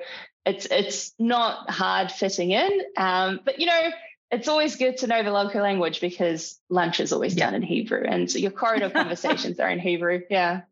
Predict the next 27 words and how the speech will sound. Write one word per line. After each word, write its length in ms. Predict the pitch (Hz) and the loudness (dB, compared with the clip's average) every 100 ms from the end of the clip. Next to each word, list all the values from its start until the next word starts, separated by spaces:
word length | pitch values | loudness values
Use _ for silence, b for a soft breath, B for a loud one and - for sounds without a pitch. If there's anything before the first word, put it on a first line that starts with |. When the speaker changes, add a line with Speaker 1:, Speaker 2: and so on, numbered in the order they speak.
| _ _ _ _ _ _ _ - | _ _ _ _ _ _ _ -4
Speaker 2:
Yeah. 400 | 220 196 180 190 202 - | 0 2 2 -2 -4 -2
Just, 280 | 262 - - | -2 -2 -2
sorry, 240 | 180 175 | 0 2
that 260 | 175 - - | 0 -4 -4
popped 220 | 254 - | -6 0
into 260 | 208 202 185 | 0 0 2
my 140 | 180 | 0
head 240 | 180 - 202 | 0 -4 -2
while 180 | 175 175 | -2 -2
I 80 | 175 | 0
was 60 | |
Speaker 1:
Yeah, 220 | 220 262 | 2 2
no, 180 | 233 269 | 2 2
it's 280 | 196 185 - | 0 -2 -6
true. 260 | - 294 214 | -4 -2 0
Yeah. 60 | 254 | 0
Speaker 2:
listening 400 | 214 196 180 170 | 0 2 2 0
to 180 | - 175 | 0 0
you. 220 | 156 175 - B B B | 0 0 -4 B B B
So 280 | - - 311 294 | -10 -2 2 2
you 480 | 269 247 311 311 302 | 0 -2 0 0 0
came 440 | - 269 233 226 | -2 0 2 0
from 640 | 226 220 190 180 180 180 - - | 0 0 2 2 0 -2 -6 -2
a, 540 | 202 185 185 175 175 - - | 2 2 0 -2 -6 -6 -2
a 140 | 208 | -2
really 420 | 196 240 233 214 | 0 2 2 2
interesting 1120 | - 202 185 185 185 175 - 180 175 87 165 | 0 0 0 0 -2 -2 -2 0 2 2 0